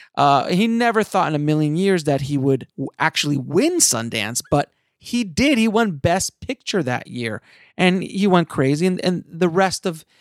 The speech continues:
his career was launched. He went on to make, I think, twelve million, thirteen million dollars on, uh, Brothers McMullen, uh, for the first release. Then he got a big studio movie, which was, I think, about another fifteen million dollars at the time with, uh, little unknown people like Cameron <laughs> Diaz and,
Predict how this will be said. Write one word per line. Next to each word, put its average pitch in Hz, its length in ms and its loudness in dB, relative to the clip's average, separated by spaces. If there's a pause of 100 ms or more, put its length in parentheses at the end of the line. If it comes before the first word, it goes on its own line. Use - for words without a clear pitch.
(160)
his - 180 2
career 156 380 4
was 151 220 2
launched. 131 440 -2
He 147 80 -4
went 139 200 2
on 139 160 4
to 139 240 0 (380)
make, 151 180 2
I 151 60 0
think, 151 200 0
twelve 151 320 2
million, 147 300 0
thirteen 143 340 0
million 143 260 -2
dollars 135 460 0 (340)
on, 135 360 2
uh, 131 120 2
Brothers 139 340 2
McMullen, 135 600 -2
uh, 120 220 -2
for - 160 -2
the 131 80 2
first 131 280 0
release. 139 300 2
Then 123 140 0
he 131 80 0
got 127 320 0 (260)
a 123 60 -6
big 139 240 0
studio 214 380 2
movie, 196 300 2
which 160 220 2
was, 139 120 0
I 139 60 -2
think, 220 240 -4
about 190 160 2
another 180 220 2
fifteen 165 380 -2
million 156 220 0
dollars 147 360 4
at 147 80 -2
the 151 60 -8
time 143 300 -2
with, 131 160 -2 (480)
uh, 131 240 0
little 151 340 2
unknown 143 320 2
people 143 260 -2
like 135 160 -2
Cameron 135 340 -8
<laughs> 139 40 -10
Diaz 170 680 2
and, 135 500 -4